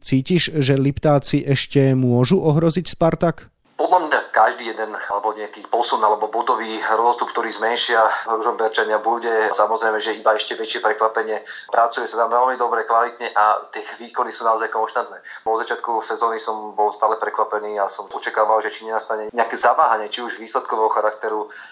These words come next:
Speaker 2: alebo jen z dlhodobejšieho rázu, a nenastalo. A stále jednoducho pracujú pod, eh, trénerom Peťom Struhárom. Tí chlapci si rozumejú prakticky takouto postivou robotou, ale nie je to vlastne taká hra na náhodu.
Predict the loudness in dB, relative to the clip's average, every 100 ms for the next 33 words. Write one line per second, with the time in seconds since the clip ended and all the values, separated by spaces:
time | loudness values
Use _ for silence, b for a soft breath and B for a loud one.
0 | B 2 2 0 -4 -8 -10 -2 0 2
1 | 0 -2 0 0 0 2 4 4 2 -2
2 | -4 0 2 2 2 2 2 0 2 4
3 | 4 0 -4 -6 0 0 0 -4 -6 -4
4 | -4 -4 -4 -2 -2 -2 0 0 0 -6
5 | -8 -4 0 2 2 -2 -6 -12 -2 -2
6 | -2 -10 -10 -12 -16 -4 -2 0 -2 -4
7 | -4 -6 -8 B B -6 -6 -6 -8 -8
8 | -6 -6 -4 -4 -4 -2 0 0 -2 -2
9 | -2 -2 B B -2 -2 -4 -10 -2 0
10 | 0 -2 0 2 2 2 2 2 2 -6